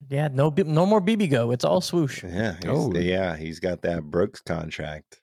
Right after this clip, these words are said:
Speaker 1: So
Speaker 3: I
Speaker 1: how,
Speaker 3: like
Speaker 1: how, there's been a huge stigma in Vegas for many, many years, going back the last twenty years.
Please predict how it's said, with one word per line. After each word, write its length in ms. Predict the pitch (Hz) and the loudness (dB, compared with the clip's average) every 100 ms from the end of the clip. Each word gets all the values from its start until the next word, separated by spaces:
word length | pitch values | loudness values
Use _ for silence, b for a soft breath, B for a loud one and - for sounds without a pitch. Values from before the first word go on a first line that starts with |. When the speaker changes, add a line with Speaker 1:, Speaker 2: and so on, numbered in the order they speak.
| - | -2
Speaker 1:
So 160 | 226 | 2
Speaker 3:
I 40 | 214 | 4
Speaker 1:
how, 200 | 240 - | 4 2
Speaker 3:
like 180 | 110 196 | 2 0
Speaker 1:
how, 120 | - - - - _ | -2 -6 -20 -20 _
there's 440 | - 151 170 208 175 | -20 -2 4 4 4
been 140 | 233 | 2
a 60 | 214 | 2
huge 320 | - 285 214 | 2 0 2
stigma 680 | - 180 143 131 101 110 - _ _ - | 0 2 0 0 -2 -4 -8 _ _ -4
in 160 | 135 123 | -2 0
Vegas 400 | 127 120 120 - | 0 2 0 0
for 160 | 123 | 0
many, 380 | 120 135 165 151 | 2 2 2 2
many 200 | 131 113 | 0 -2
years, 260 | 98 101 - | -6 -8 0
going 280 | 160 143 | 2 2
back 340 | 120 110 104 - - _ | 0 -2 -4 -10 -20 _
the 80 | - | -2
last 260 | 131 117 - | -2 -2 -4
twenty 220 | 143 110 | -2 -2
years. 280 | 98 - | -6 -12